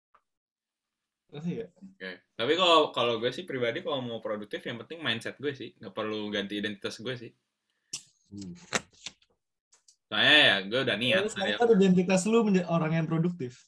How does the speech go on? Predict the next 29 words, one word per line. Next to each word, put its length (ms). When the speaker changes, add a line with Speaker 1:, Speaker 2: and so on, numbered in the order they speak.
Speaker 2:
Iya 300
kan? 220
Ya, 160
iya 200
makanya. 540
Identitas 460
Speaker 1:
Itu 80
Speaker 2:
orang 120
Speaker 1:
udah 160
Speaker 2:
produktif 360
Speaker 1:
identitas. 120
Speaker 2:
lo 120
bisa, 280
bisa 340
ketika 360
hobi 240
lo 120
membaca 400
lo 100
jadi 220
pembaca. 560
Lo, 120
karena 240
lo 80
produktif. 520
Ketika 520
lo 200
sa-, 360
sa-, 220